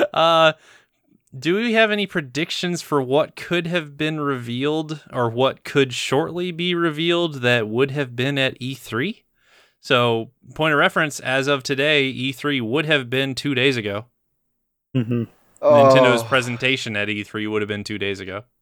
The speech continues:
Speaker 3: Yeah.
Speaker 1: That
Speaker 3: Oh,
Speaker 1: hit me
Speaker 3: my
Speaker 1: on the
Speaker 3: goodness.
Speaker 1: day, like, just sometime mid-morning, I'm like, "Man, I'd be watching Treehouse right now."
Speaker 3: Yeah, I, and I love those videos, c-,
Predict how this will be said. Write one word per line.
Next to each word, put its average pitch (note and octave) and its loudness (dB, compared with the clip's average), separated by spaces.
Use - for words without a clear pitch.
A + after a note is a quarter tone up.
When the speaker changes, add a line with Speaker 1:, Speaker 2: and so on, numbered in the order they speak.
Speaker 3:
Yeah. F2 2
Speaker 1:
That A#2+ -2
Speaker 3:
Oh, - 2
Speaker 1:
hit C3+ 4
me B2+ 0
Speaker 3:
my C3 4
Speaker 1:
on B2 4
the A#2 0
Speaker 3:
goodness. A2 -4
Speaker 1:
day, A#2 0
like, A2 0
just A#2 -6
sometime A#2+ -2
mid-morning, A2+ 0
I'm G#2 -2
like, G#2+ -2
"Man, G3+ -2
I'd G3+ -2
be G#3 -2
watching F3 0
Treehouse A#2+ 0
right F#2+ -4
now." F#2+ -6
Speaker 3:
Yeah, B2+ 6
I, E3 2
and E3 -2
I F#3 2
love F#3 4
those A#2 -2
videos, F2 -4
c-, - -18